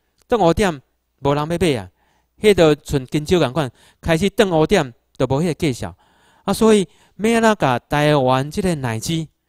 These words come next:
用像咱伫台湾食较鲜的方式，伫国外阁有法度一礼拜就好，互伊有法度卖一礼拜就好，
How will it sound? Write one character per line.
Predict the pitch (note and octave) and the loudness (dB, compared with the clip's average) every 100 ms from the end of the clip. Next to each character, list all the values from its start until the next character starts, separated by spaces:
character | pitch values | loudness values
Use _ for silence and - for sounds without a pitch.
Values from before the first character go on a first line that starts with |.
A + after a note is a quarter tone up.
| _ _ _ _ _ _ _ _ _ _ _ | _ _ _ _ _ _ _ _ _ _ _
用 | F#3+ G#3 E3+ D#3 | 4 4 4 -2
像 | - C3+ C#3+ | -4 -4 -2
咱 | F#3+ | -4
伫 | E3+ C#3 | -4 -6
台 | - D3+ | -2 -2
湾 | C3+ C3+ | -2 -4
食 | D3+ | -4
较 | C3+ _ _ G3+ F#3+ | -4 _ _ -8 -6
鲜 | - G3+ F#3 | -6 -2 0
的 | D3+ | 0
方 | D3 | 0
式， | D3 B2+ _ _ _ | -2 -2 _ _ _
伫 | D#3 C#3+ B2+ | -2 -2 0
国 | - A3+ D#3+ D3+ | 4 4 6 4
外 | D3 D3+ _ _ | 2 -2 _ _
阁 | A3 | 0
有 | G3 C#3 C3+ | 2 2 0
法 | F#3 | -2
度 | - D3+ C#3 - _ _ _ _ _ _ - | 2 2 2 -4 _ _ _ _ _ _ -2
一 | |
礼 | E3 G3 | 2 2
拜 | E3 | 2
就 | C#3 E3 C#3 - _ _ _ _ _ _ _ _ _ _ _ _ | 2 4 4 0 _ _ _ _ _ _ _ _ _ _ _ _
好， | - D3 | 4 6
互 | |
伊 | F#3 | 6
有 | D#3 | 2
法 | - | 0
度 | - | 0
卖 | C3+ | 0
一 | A#2+ C3+ | -4 -2
礼 | F3+ | -2
拜 | A#2+ | 0
就 | B2+ | -2
好， | D3+ A#2+ | -2 -4